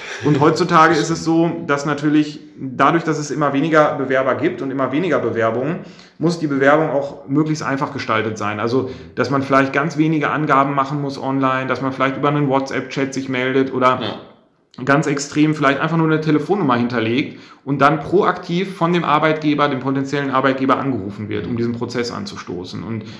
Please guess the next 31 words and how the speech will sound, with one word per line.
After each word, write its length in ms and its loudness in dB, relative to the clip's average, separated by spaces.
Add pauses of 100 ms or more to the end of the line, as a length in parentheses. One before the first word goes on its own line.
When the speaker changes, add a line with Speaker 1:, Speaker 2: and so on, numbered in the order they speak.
(240)
Speaker 1:
da 80 2
gibt's, 220 2
glaub 160 2
ich, 100 2
sehr 140 4
viele 240 -2
spannende 340 -4
Ein-, 220 -2
äh, 320 -10
Ansätze, 420 -2
um 240 2
die 300 -4 (260)
Bewerbung 500 2
noch 180 0
weiter 220 0
zu 120 -14
vereinfachen. 460 -10
Speaker 2:
Ja. 200 -6 (640)
Und 200 -10
wenn 160 -2
du 40 -6
jetzt, 360 -4
äh, 220 -4
Chef 300 -8
einer 220 -6
mittelständischen 640 -8
Firma 440 -6
wärst, 420 -2
sagen 200 -6
wir 80 -8
mal 320 -4